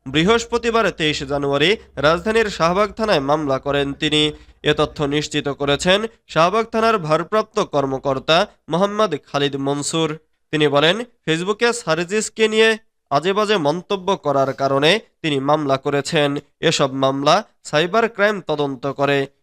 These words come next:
তিনি ফেসবুক পেজের লিংক ও কিছু ছবি দিয়েছেন, এগুলো যাচাই বাছাই ছাড়া কিছু বলতে পারছি না। সার্জিস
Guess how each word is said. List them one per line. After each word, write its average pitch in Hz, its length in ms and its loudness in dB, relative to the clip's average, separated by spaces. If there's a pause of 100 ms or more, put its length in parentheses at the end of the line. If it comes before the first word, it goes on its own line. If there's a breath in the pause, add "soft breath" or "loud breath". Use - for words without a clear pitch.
(180)
তিনি 165 300 2 (200)
ফেসবুক 180 480 0
পেজের 220 300 2
লিংক 180 400 -2 (160)
ও 151 240 2 (220)
কিছু 202 260 -2
ছবি 151 300 -4
দিয়েছেন, 143 600 0 (220)
এগুলো 208 360 0
যাচাই 160 400 0
বাছাই 139 360 0
ছাড়া 151 360 2 (240)
কিছু 196 220 -4
বলতে 147 380 -4
পারছি 143 440 -4
না। 147 260 4 (320 soft breath)
সার্জিস 156 580 0